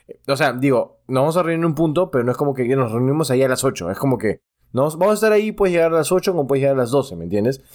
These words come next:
Y tú le dices, "Bueno, Charlie, ¿a qué hora piensas llegar en ese rango?". Y él te dice, "Bueno, yo estimo que quizás a las nueve", y termina llegando a las tres, ¿no? O sea, tres de la mañana, digamos.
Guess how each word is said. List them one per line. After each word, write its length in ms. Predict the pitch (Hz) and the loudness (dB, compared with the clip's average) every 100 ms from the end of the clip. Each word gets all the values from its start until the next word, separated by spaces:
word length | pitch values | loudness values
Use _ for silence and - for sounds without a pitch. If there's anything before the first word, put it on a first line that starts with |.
| - _ | -20 _
Y 100 | 113 | -2
tú 80 | 151 | 0
le 60 | 156 | 0
dices, 160 | 151 | 0
"Bueno, 200 | 160 165 | 0 0
Charlie, 320 | 151 156 120 | -2 -2 0
¿a 80 | 117 | -2
qué 120 | - 180 | 0 0
hora 140 | 185 | 0
piensas 220 | 185 185 | -2 -2
llegar 340 | 160 139 139 - - _ | 0 2 0 -2 -14 _
en 180 | - 127 | -4 0
ese 220 | 135 147 | 0 0
rango?". 500 | 147 156 147 139 196 _ _ _ _ | 2 2 2 0 -2 _ _ _ _
Y 60 | 135 | -4
él 80 | 131 | 0
te 60 | |
dice, 160 | 151 165 | 0 2
"Bueno, 320 | 190 214 196 | 2 2 2
yo 60 | 190 | 0
estimo 320 | 185 220 220 | 0 0 0
que 120 | 214 | 0
quizás 460 | 170 135 165 175 - | -2 0 0 0 0
a 80 | 180 | 0
las 460 | 139 - - - - | 0 -2 -6 -8 -2
nueve", 600 | 139 175 170 127 104 85 | 0 2 4 2 0 -2
y 120 | 113 | -4
termina 280 | 110 110 127 | -2 0 2
llegando 300 | 127 127 127 | 2 2 2
a 40 | |
las 200 | 113 95 | 0 -2
tres, 360 | - 113 80 - - | -2 -2 -2 -10 -10
¿no? 200 | 80 92 | -4 -4
O 40 | |
sea, 220 | 87 85 80 | 0 -2 0
tres 140 | 101 | -2
de 40 | |
la 60 | 110 | 0
mañana, 320 | 101 95 82 | -2 -2 -2
digamos. 300 | 71 71 67 | -2 -4 -4